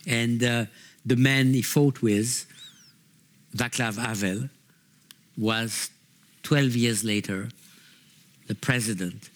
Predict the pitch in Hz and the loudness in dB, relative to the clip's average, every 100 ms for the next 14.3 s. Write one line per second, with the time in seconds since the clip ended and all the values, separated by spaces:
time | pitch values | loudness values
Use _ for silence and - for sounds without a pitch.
0 | - _ _ _ _ _ - 110 104 113 | -20 _ _ _ _ _ -8 -6 -4 -6
1 | - 107 - 120 143 143 - - _ _ | -4 -6 -6 -8 -4 -4 -6 -14 _ _
2 | _ _ _ _ _ _ _ _ _ _ | _ _ _ _ _ _ _ _ _ _
3 | - 180 180 175 - - 202 180 196 147 | -2 0 0 -4 -12 -2 0 4 4 4
4 | 127 120 117 107 - - 151 139 165 - | 2 0 0 -4 -12 -2 0 2 2 0
5 | - 160 - 170 190 175 127 113 127 127 | -2 -2 0 0 2 2 2 2 4 4
6 | 120 107 110 117 113 170 127 - - - | 2 -2 -2 -2 0 2 2 -2 -14 -20
7 | - - - - 117 117 143 123 120 107 | -20 -20 -16 -4 -4 -4 -4 -4 -2 0
8 | 131 135 123 - - _ - - - - | 2 4 2 -4 -18 _ -14 -14 -20 -18
9 | - 123 - 160 139 139 - 117 - 120 | -4 -4 2 4 4 2 2 0 0 2
10 | 113 101 95 95 - - - - - - | 2 0 -2 -4 -10 -20 -20 -20 -20 -20
11 | - - 127 135 160 190 160 202 214 - | -14 -2 0 2 0 0 0 2 2 4
12 | 170 143 127 113 117 - - - _ _ | 4 4 2 0 -2 -8 -20 -20 _ _
13 | 127 127 127 147 139 139 131 113 - 117 | -4 -2 -2 0 2 4 2 0 0 0
14 | 113 - - | 0 -6 -14